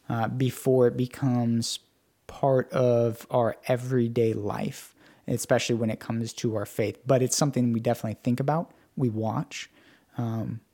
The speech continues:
you know, Facebook or Meta is, you know, dropping hundreds of millions of dollars, losing hundreds of millions of dollars every quarter on,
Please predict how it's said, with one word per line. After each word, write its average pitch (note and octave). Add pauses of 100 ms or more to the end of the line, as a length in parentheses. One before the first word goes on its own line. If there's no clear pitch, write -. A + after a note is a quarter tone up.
you A2+
know, A2 (1600)
Facebook C3+
or A#2
Meta A#2+
is, A#2 (800)
you C3+
know, A2
dropping B2+
hundreds C#3+
of B2
millions C3
of A#2
dollars, B2
losing C3+
hundreds C3
of B2
millions C3
of C3+
dollars B2
every B2
quarter C3
on, C3+